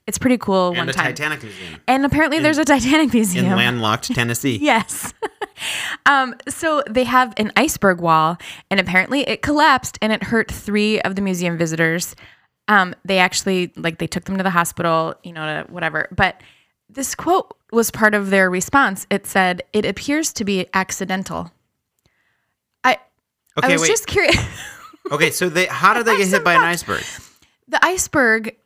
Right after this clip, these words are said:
Speaker 1: was, like,
Speaker 2: The fake iceberg.
Speaker 1: Y-, right.
Speaker 2: Right.
Speaker 1: Yeah, it's not
Speaker 2: Okay.
Speaker 1: real. It
Speaker 2: Well,
Speaker 1: was an
Speaker 2: I'm
Speaker 1: iceberg wall. <laughs>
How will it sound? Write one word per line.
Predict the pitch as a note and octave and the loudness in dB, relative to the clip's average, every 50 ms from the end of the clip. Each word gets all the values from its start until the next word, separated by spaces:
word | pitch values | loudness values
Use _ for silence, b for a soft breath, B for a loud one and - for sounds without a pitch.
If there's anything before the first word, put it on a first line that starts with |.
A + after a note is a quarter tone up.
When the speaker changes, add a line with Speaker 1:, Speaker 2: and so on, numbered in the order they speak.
| _ _ | _ _
Speaker 1:
was, | G#3 G#3 A3 G#3 G#3 G3 F#3+ | -2 0 0 2 2 0 2
like, | G#3+ G3+ F#3+ F#3 - | 2 2 2 2 -2
Speaker 2:
The | - B2 | -6 -6
fake | - - D#3 D#3 C#3 - - | -2 0 0 0 0 -2 -6
iceberg. | E2 F2 F2+ - - - D2 A#1+ - - | -8 -8 -10 -10 -8 -8 -8 -6 -4 -2
Speaker 1:
Y-, | D#4 C#4 C#4 - - | -2 0 -2 -2 -4
right. | G#3 F#3+ F#3 F3+ F3+ D#3 - - - - - - | -4 -4 -2 0 0 0 0 -2 -6 -10 -4 0
Speaker 2:
Right. | - C3+ A#2 F#2+ - - | 0 0 0 -2 -6 -4
Speaker 1:
Yeah, | G#3 F3+ C#3 G#2 | 0 0 0 0
it's | - - | 0 0
not | C#4 B3+ - | 0 0 0
Speaker 2:
Okay. | - F3 F3 | 0 -2 0
Speaker 1:
real. | F#3 E3 D3 C3+ B2 - - - - | 2 2 2 2 0 -2 -2 -4 -2
It | - | 0
Speaker 2:
Well, | B3 - | 0 0
Speaker 1:
was | A#3+ A3+ | 2 2
an | A3 A3 - | 2 2 4
Speaker 2:
I'm | C#3+ | 2
Speaker 1:
iceberg | F#3+ C4 - - D4 C#4 C#4 B3+ A3+ G#3+ | 2 0 0 0 0 0 0 0 0 2
wall. | G3 G3+ G3 F3 D#3 D3+ D3+ E3+ B3+ D#4+ | 4 6 6 6 6 4 4 4 2 2
<laughs> | - | 0